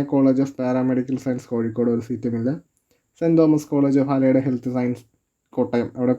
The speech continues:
പതിനഞ്ച് അഞ്ച് സീറ്റ്, എസ് എമ്മിൽ നാല്, ഇ സെഡ് ഒന്ന്. സെന്റ് ഗിഗറിയോസ് College of Social Science പേ-, പാ-, പാറമല പത്തനംതിട്ട, അവിടെ പതിനഞ്ച് രണ്ടിൽ, എസ് എം രണ്ടാണ്. പിന്നീട് ശാന്തി Institute of Allied Health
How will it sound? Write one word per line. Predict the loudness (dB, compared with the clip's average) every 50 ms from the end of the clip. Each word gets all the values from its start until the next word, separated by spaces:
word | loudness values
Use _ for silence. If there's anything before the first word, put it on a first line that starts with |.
| 0
പതിനഞ്ച് | 0 2 2 2 2 2 2
അഞ്ച് | 0 0 0 0 -2 -2
സീറ്റ്, | -4 -4 -2 -2 -2
എസ് | -2 -4 -4
എമ്മിൽ | -4 -4 -4 -2
നാല്, | -2 0 2 2 2 2 2 0 -2 -4 -2 2 2
ഇ | 2 2 0
സെഡ് | -2 -4 -2 -4
ഒന്ന്. | -4 -6 -6 -6 -8 -8 -12 _ _ _ _ _ _ _ _ _ _ _ _ _ _ _ _
സെന്റ് | 2 2 4 6 6
ഗിഗറിയോസ് | 6 6 6 6 6 6 4 2 0 -2 -2
College | 0 0 0 0 0 0 -2 -4
of | -4 -8 _ _ _ _ _ _ _ _ _ _
Social | -4 -2 -2 0 -2 -2 -2 -2
Science | -2 -2 -2 -2 -4 -6 _ _ _ _ _ _
പേ-, | 0 0 0 0 -2 -6 _ _ _ _ _ _ _ _ _
പാ-, | -2 0 0 0 -2 -4 -10 -16 _ _ _ _ _ _ _ _ _ _
പാറമല | -6 -2 0 0 2 2 0 0 -2 -4 -8 _ _ -10
പത്തനംതിട്ട, | -4 -2 0 0 2 0 -2 -4 -10 -10 -6
അവിടെ | -4 -4 -2 -2 0
പതിനഞ്ച് | 0 2 2 2 2 2
രണ്ടിൽ, | 2 2 2 2 2 0
എസ് | 0 -2 -6 -8
എം | -8 -6 -4
രണ്ടാണ്. | -4 -2 0 0 0 0 -2 -6 -8 _ _ _ -20 -20 _ _ _ _ _ _ _ _ _ _ _ _ _
പിന്നീട് | 2 4 4 4 4 2 -2 -4
ശാന്തി | -2 0 0 2 4 4
Institute | 2 2 0 0 0 0 0
of | -2 0 0
Allied | 0 2 2 2 2 0 -4 -8 _ _ _ _ -4
Health | -2 -2 -2 -2 -4